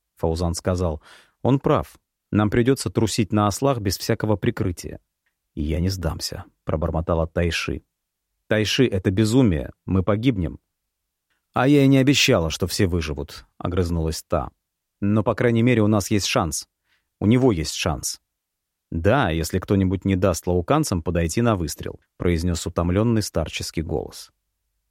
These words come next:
Каю бросился к Казе. "Отец, зачем ты встал?" Старик привалился к приемному сыну.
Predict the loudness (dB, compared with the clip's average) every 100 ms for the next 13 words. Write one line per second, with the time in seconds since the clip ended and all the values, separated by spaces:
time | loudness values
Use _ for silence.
0 | -4 0 2 2 2 0 -2 -4 -6 -4
1 | -2 -2 -4 -14 _ _ _ _ -4 2
2 | 0 0 -8 _ -4 0 2 2 0 0
3 | -2 -2 -8 _ _ _ _ _ _ -14
4 | -2 0 0 -2 -2 0 0 -2 -6 -4
5 | -2 0 -2 -2 -4 -4 -6 -6